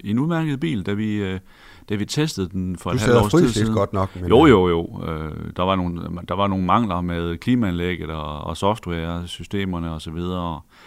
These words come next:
Speaker 1: Det tror jeg ikke rigtig helt, de har fået styr på endnu. Men, øh, det, man i hvert fald kan sige, det er, at de har heller ikke rigtig fået styr på salget af bilen.
Speaker 2: Nej.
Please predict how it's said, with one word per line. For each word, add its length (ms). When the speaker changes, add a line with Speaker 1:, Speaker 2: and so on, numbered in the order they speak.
Speaker 1:
Det 100
tror 200
jeg 100
ikke 160
rigtig 280
helt, 240
de 80
har 60
fået 220
styr 200
på 180
endnu. 260
Men, 240
øh, 180
det, 100
man 100
i 40
hvert 140
fald 140
kan 100
sige, 200
det 100
er, 40
at 80
de 100
har 80
heller 140
ikke 120
rigtig 220
fået 160
styr 180
på 140
salget 400
af 80
bilen. 500
Speaker 2:
Nej. 200